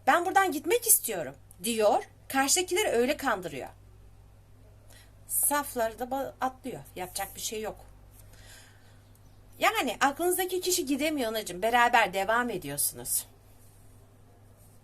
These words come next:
Sizinle devam ediyor.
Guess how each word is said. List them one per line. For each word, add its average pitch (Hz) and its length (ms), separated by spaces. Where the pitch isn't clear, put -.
Sizinle 330 720
devam 226 460
ediyor. 190 360